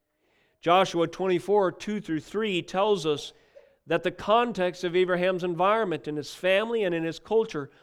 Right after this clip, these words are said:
was idolatrous. He just lived, uh, saturated, if he was walking in the flesh, with an environment, a scenario that was worshiping probably the sun god, the moon god, among these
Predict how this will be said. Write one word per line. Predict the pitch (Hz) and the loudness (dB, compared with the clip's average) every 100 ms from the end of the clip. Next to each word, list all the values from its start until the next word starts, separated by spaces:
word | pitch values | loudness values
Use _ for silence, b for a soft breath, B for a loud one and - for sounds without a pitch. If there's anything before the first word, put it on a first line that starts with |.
| b - | b -6
was | 160 | 0
idolatrous. | 170 165 175 190 196 - 107 - - - _ _ _ _ _ | 2 4 6 6 4 0 -12 -16 -16 -18 _ _ _ _ _
He | - 147 | -8 -2
just | 165 180 170 | -2 -2 0
lived, | 170 208 185 151 139 131 b b b | 6 8 8 4 -2 -18 b b b
uh, | 139 143 | -2 -2
saturated, | - 190 214 220 185 165 170 190 | 2 4 4 4 2 2 2 0
if | 170 | -2
he | 165 | -2
was | 160 156 | -2 0
walking | 175 202 202 190 | 4 4 4 -2
in | 185 | -2
the | 170 | -6
flesh, | - 196 208 190 - | 0 2 4 2 -4
with | 170 156 _ b b | -6 -6 _ b b
an | 143 151 | -4 0
environment, | 151 143 160 185 185 190 185 170 | 0 0 2 4 2 0 -4 -6
a | |
scenario | 139 - 160 165 185 190 196 190 190 | -10 -6 -2 2 4 4 4 4 2
that | 156 147 | -2 0
was | 165 160 156 - b b | 2 2 0 -8 b b
worshiping | 143 202 202 196 190 196 196 190 | 2 4 4 -4 0 2 2 -2
probably | 160 180 170 170 160 | 0 0 2 -2 -2
the | 127 120 | -4 -10
sun | - 196 185 | 0 0 2
god, | 180 185 185 151 | 2 2 2 0
the | |
moon | 147 175 185 175 | 0 2 2 4
god, | 180 185 170 | 4 4 2
among | 156 180 175 | 0 0 0
these | 160 | -4